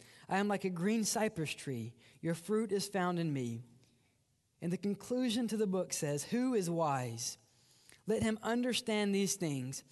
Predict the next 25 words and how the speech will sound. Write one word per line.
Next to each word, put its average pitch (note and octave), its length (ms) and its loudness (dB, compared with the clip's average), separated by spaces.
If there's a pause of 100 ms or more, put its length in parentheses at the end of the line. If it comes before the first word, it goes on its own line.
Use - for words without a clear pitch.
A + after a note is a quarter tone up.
(220)
Who A#3 160 0
is A3 140 2
prudent? F3 560 -2
Let G3 280 0
him F#3 400 0 (220)
know F3+ 300 2
them. B2+ 380 -4 (220)
For F3+ 120 -2
the F3+ 80 2
ways G#3 500 2
of A#3+ 60 0
the A3 80 2
Lord F#3+ 320 2
are D#3+ 100 2
right. A#2+ 400 -4 (460)
The E3 100 -2
righteous F#3+ 580 0
walk F#3 300 0
in F#3 160 2
them, B2 360 -4 (220)
but D#3 140 -4
transgressors D#3 1080 -4 (200)
stumble A#2+ 600 -6 (240)
in A#2+ 200 -8
them." A2+ 320 -12